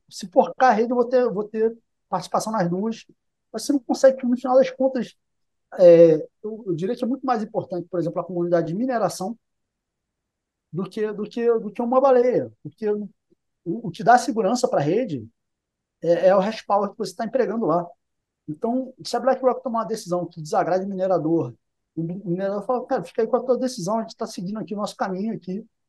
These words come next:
Cara, eu, eu não vejo, não vejo como eles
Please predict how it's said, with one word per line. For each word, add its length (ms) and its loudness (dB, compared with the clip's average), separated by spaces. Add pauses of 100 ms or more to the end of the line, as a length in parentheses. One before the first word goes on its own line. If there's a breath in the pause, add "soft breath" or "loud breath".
(840)
Cara, 280 -4 (640)
eu, 320 -12 (160)
eu 60 -4
não 180 2
vejo, 480 0
não 180 -6
vejo 260 -2
como 400 -2 (500)
eles 160 -12